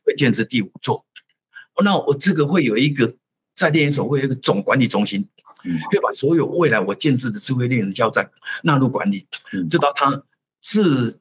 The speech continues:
Speaker 1: 产电的一个比例怎么样再去提高。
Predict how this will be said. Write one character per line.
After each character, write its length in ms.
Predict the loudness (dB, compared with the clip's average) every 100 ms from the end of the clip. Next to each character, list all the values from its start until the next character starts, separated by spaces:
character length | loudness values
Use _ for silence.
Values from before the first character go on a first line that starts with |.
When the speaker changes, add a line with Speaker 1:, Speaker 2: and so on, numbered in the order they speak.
| -4
Speaker 1:
产 420 | -2 -2 -4 -10 _ _ -2
电 360 | 0 0 -6 _
的 160 | -6 -4
一 140 | -4
个 100 | -4
比 200 | -4 -4
例 200 | -2 -2 -2 -20 -18 -6
怎 180 | -6
么 80 | -2
样 80 | -2
再 140 | 0
去 260 | -2 -6 -10 _ _ _ _ -8
提 180 | -8 -4
高。 280 | -4 -4